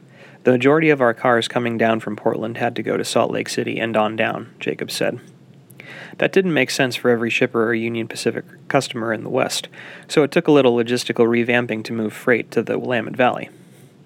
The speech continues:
To, the two hundred ninety-six Siskiyou line, stretching between Weed and Eugene, was sold to the Central Oregon and Pacific Railroad in nineteen ninety-four.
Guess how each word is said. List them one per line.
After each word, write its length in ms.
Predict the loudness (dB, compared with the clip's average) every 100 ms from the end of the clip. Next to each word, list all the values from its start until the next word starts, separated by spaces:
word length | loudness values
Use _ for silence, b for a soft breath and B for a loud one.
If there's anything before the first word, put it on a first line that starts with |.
| -2
To, 280 | 2 0 0
the 80 | -2
two 180 | 4 4
hundred 200 | 4 2
ninety-six 560 | 2 -2 -2 -2 -2 0
Siskiyou 400 | -2 -2 -2 -2
line, 300 | -2 -4 -8 B B B
stretching 360 | -2 0 0 0
between 340 | 0 -2 0
Weed 160 | 0 0
and 100 | 0
Eugene, 520 | -4 -2 -4 -4 -6
was 140 | -4 0
sold 240 | 2 2
to 80 | 2
the 80 | -2
Central 380 | -2 0 0 4
Oregon 320 | 2 2 -4
and 100 | -6
Pacific 400 | -10 -8 -6 0
Railroad 340 | 0 0 -4
in 80 | -6
nineteen 300 | -8 -8 -10
ninety-four. 560 | -10 -10 0 2 2